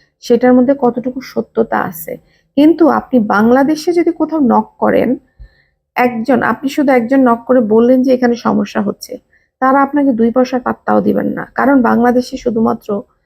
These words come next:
আপনি কোন স্ট্যাটাসের লোকজন, আপনার, আহ, প্রতিপত্তি, আপনার, আপনি, আহ, কোন লেভেলে আছেন সেইটা দেখে হচ্ছে বিচার করে, সেইটা দেখে আপনার যে, আহ, কমেন্ট করবেন বা আপনি যে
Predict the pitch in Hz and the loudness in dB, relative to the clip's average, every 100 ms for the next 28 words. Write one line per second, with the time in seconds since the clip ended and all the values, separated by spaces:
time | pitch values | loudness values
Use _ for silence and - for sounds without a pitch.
0 | _ - - 196 208 247 240 254 269 269 | _ -20 -8 -6 -2 0 0 2 2 4
1 | 262 - 247 220 240 233 247 220 214 190 | 0 -2 -2 0 -2 -2 0 0 -2 -4
2 | - - - - _ - 220 - 226 226 | -6 -6 -6 -14 _ -8 -8 -4 0 2
3 | 226 247 - _ _ - 202 196 208 - | 2 -2 -20 _ _ -2 0 2 0 0
4 | 262 302 294 285 - 240 208 - - 220 | 0 2 2 -2 -2 -4 -4 -4 -6 -6
5 | 226 226 226 226 - _ _ - 220 247 | 0 2 2 0 -10 _ _ -6 -2 2
6 | 254 240 - 220 220 - 302 294 233 220 | 4 4 2 0 0 0 2 4 4 4
7 | 233 262 254 220 - 190 - 220 226 254 | 4 4 2 0 -6 -8 -4 -2 0 0
8 | 240 208 214 220 220 220 - 226 214 196 | 0 -2 -4 -6 -6 -6 -2 -2 -2 -4
9 | 208 220 190 185 - - 226 240 254 269 | -4 -4 -4 -4 -6 0 2 2 0 2
10 | 233 233 269 262 247 220 214 269 - - | 2 0 -4 -4 -4 -4 -2 -2 -6 -20
11 | - - - 196 233 226 226 247 - 208 | -20 -18 -8 0 4 4 2 -2 0 2
12 | 202 208 - _ - 220 254 254 - 226 | 0 -2 -8 _ 0 2 2 0 -2 -2
13 | 214 214 208 220 214 226 233 233 247 | 0 -2 0 -2 -2 -2 -2 0 0